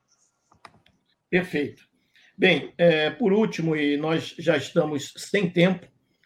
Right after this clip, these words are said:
efetivamente, a, eu tenho uma pergunta aqui da Marisa, que ela pede para repetir os números do projeto de lei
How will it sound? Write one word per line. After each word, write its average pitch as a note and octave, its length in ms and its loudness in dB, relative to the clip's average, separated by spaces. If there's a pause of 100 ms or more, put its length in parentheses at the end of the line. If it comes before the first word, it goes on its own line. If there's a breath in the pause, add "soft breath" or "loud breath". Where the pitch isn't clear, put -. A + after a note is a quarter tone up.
(100)
efetivamente, D3 1080 2
a, C#3 420 4
eu B2+ 60 0
tenho E3+ 180 4
uma D#3 140 2
pergunta D3 420 2
aqui D#3+ 140 -4
da D3 100 0
Marisa, E3 440 4
que D3+ 220 0
ela C#3+ 200 4
pede D3 320 2
para D#3 180 2
repetir E3+ 580 4
os C3+ 120 2
números D3+ 420 4
do C3+ 140 -2
projeto C#3 500 2
de C3+ 140 0
lei C3+ 320 -2